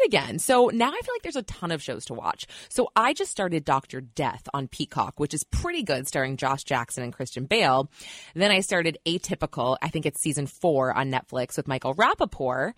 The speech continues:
And now season two of Outer Banks is coming out on Netflix Friday, July thirtieth.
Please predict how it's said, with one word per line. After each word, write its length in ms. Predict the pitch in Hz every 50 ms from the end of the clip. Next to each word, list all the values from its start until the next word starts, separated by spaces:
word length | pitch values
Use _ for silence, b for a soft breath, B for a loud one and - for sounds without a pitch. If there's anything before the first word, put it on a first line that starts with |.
| B B B B B B B -
And 300 | 151 151 143 143 139 139
now 1000 | 147 151 175 269 392 440 427 370 220 170 151 139 135 131 131 131 160 214 269 370 392
season 440 | - - - 196 180 190 185 202 -
two 440 | - - - - 175 143 147 165 -
of 100 | - - -
Outer 240 | - 135 139 - 220
Banks 440 | 196 - 131 120 131 147 190 - -
is 120 | - 160
coming 380 | - - - 160 180 285 277 180
out 100 | 139 147
on 120 | 185 214 175
Netflix 540 | 127 - - - 135 139 151 - - - -
Friday, 600 | - - - - 135 113 113 117 120 135 147 180
July 340 | 202 220 170 139 127 - -
thirtieth. 580 | - - 370 466 466 381 220 165 139 - -